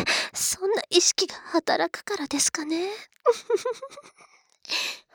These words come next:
射精する瞬間におちんちん抜いて、外に出そうなんて考えは捨てておくことですね。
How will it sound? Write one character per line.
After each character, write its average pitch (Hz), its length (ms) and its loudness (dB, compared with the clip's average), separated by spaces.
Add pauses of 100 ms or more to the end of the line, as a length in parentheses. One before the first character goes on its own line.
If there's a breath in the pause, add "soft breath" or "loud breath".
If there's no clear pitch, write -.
(680 loud breath)
射 - 240 -10
精 254 240 -8
す - 160 -6
る 247 60 -4
瞬 240 280 0
間 247 200 0
に 240 120 2
お 233 100 2
ち 247 180 4
ん 226 60 2
ち 190 120 2
ん 180 60 -6
抜 170 140 2
い - 40 -4
て、 - 120 0 (680 loud breath)
外 - 340 2
に - 140 -6
出 - 160 6
そ 175 200 6
う - 20 -4
な 170 160 2
ん - 20 -10
て 165 120 -2
考 190 340 -4
え 180 80 4
は 170 160 0
捨 - 100 6
て 202 180 2
て 190 180 6
お 185 100 4
く - 160 -4
こ 196 160 -6
と 185 160 -2
で - 120 -4
す - 160 2
ね。 - 80 -4